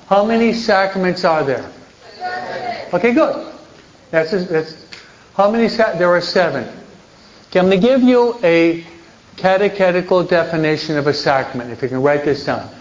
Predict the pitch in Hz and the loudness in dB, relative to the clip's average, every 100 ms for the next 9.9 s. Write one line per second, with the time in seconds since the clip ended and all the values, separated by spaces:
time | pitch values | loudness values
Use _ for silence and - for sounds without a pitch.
0 | - - - - 196 220 247 233 214 175 | -20 -20 -16 0 2 2 0 -2 -2 2
1 | 175 170 - - - - - _ _ _ | 2 2 -4 -12 -20 -20 -20 _ _ _
2 | - _ _ - 160 165 156 - - 214 | -20 _ _ -12 -2 0 0 -4 0 2
3 | 214 220 220 220 220 220 220 214 - 190 | 2 2 2 2 0 -6 -14 -14 -4 0
4 | 165 151 147 156 165 - - - 190 190 | 2 2 2 0 -4 -10 -12 -2 -2 0
5 | 208 - 190 185 175 180 156 156 - 151 | -4 2 2 4 0 0 0 0 0 0
6 | 147 165 156 - 147 151 139 - 156 147 | 0 -2 -4 -4 -4 -4 -4 0 2 2
7 | 147 147 117 - - - - 113 - 135 | 0 0 0 -6 -14 -16 -18 -14 -6 -6
8 | 127 - 165 170 175 175 175 170 175 170 | -6 -2 0 2 0 0 -2 -2 -6 0
9 | 160 147 160 151 151 135 127 135 135 | 0 0 -2 -2 -2 -4 -4 -6 -8